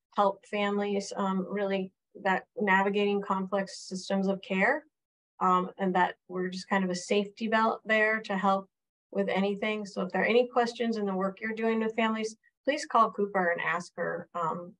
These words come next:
you know, you can be not, you can keep the family anonymous and just find out, um, if you need help understanding these systems that can be really difficult to co-,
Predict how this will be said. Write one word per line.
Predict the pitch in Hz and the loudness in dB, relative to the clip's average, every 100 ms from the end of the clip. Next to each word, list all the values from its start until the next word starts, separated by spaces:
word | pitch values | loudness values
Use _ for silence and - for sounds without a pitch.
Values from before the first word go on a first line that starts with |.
| - | -8
you | 180 | -4
know, | 165 165 | -2 -4
you | - | -4
can | 196 | -4
be | 190 185 | -2 0
not, | 185 185 | 0 0
you | 180 | -2
can | 180 | -8
keep | 190 | -8
the | - 175 | -8 -2
family | 190 190 180 | 0 2 0
anonymous | 180 185 180 175 175 | 0 0 0 -2 -4
and | 180 | -4
just | 185 - - _ - | -4 -8 -20 _ -2
find | 208 208 | 2 4
out, | 202 185 185 - | 4 4 2 -2
um, | 170 170 170 | -2 -2 -4
if | 185 | -4
you | 202 202 | 0 2
need | 185 170 175 185 _ _ - | 2 0 -6 -10 _ _ -4
help | 190 190 | -2 0
understanding | 185 180 180 190 180 170 | 0 0 0 2 2 0
these | 170 - | -2 -4
systems | 175 - 175 175 | -8 -6 -6 -6
that | - | -6
can | 185 175 | -6 -4
be | 175 | -4
really | 170 175 170 | -2 2 2
difficult | 170 170 160 175 160 - - _ _ _ | 2 -2 -4 -4 -6 -8 -20 _ _ _
to | 180 | -10
co-, | 180 175 | -6 -8